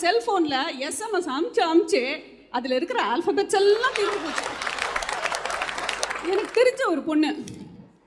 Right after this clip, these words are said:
ரொம்ப பணக்கார வீட்டு பொண்ணு, பார்க்க ரொம்ப அழகா இருப்பா. அவ வீட்ல ஒரே பொண்ணுங்கிறதுனால அவ என்ன ஆசைப்பட்டாலும் அவங்க செஞ்சு கொடுத்தாங்க.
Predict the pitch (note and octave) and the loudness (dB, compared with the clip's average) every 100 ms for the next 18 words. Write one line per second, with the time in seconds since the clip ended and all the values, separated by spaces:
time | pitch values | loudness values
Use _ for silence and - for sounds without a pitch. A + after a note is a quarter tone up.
0 | _ - C4+ E4 A4+ A#4 E4+ E4+ F4+ F4+ | _ -8 4 6 6 4 0 4 4 4
1 | D#4 B3 C4 B3 D4+ B4 - - - D#4+ | 0 0 -4 -4 -4 -6 -14 -20 -6 -6
2 | G4+ G#4 E4 G4+ A#4+ D#4+ D#4 C4+ C4 A3 | -4 -6 -4 -4 -2 -4 -4 -6 -6 -8
3 | - - _ - - - _ _ - _ | -10 -20 _ -20 -20 -20 _ _ -20 _
4 | _ - - F4+ F4+ A4+ A4+ F4+ F4+ G#4 | _ -10 -4 0 2 0 0 0 0 0
5 | F#4+ E4+ F4+ D#4+ C#4 C#4+ E4 C#4 C4 E4 | 4 6 6 2 0 -2 -4 -4 -4 -4
6 | B4+ G#4+ F4+ F4+ D#4+ C4+ C#4+ F4 D#4+ B3 | -2 0 -2 -2 -4 -2 2 2 2 -2
7 | - D4+ E4+ C4+ B3+ A3 | 2 2 2 -2 -6 -8